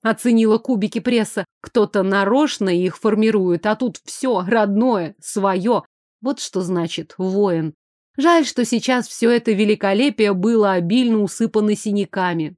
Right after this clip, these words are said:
Дня три точно будет ходить скособоченным. Рёбра не пострадали, ушибы были, но без переломов обошлось. Пришлось наложить мазь и тугую повязку,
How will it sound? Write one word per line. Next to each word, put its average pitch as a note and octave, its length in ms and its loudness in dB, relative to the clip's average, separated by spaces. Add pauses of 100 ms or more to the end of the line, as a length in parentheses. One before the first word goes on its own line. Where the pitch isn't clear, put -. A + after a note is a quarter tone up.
Дня A3 340 0
три A#3 220 -2
точно C4 420 -2
будет A3 320 -2
ходить G3 460 -2 (180)
скособоченным. G#3 1300 0
Рёбра C4+ 520 2
не B3+ 120 2
пострадали, G3 720 0 (100)
ушибы G#3 440 0
были, B3 280 4
но G#3 280 2
без G#3 260 0
переломов G#3+ 640 0
обошлось. F3+ 600 -4 (300)
Пришлось G#3+ 460 0
наложить F#3+ 500 0
мазь A#3+ 480 -2
и G#3+ 160 0
тугую G3+ 460 -2
повязку, F3+ 680 -2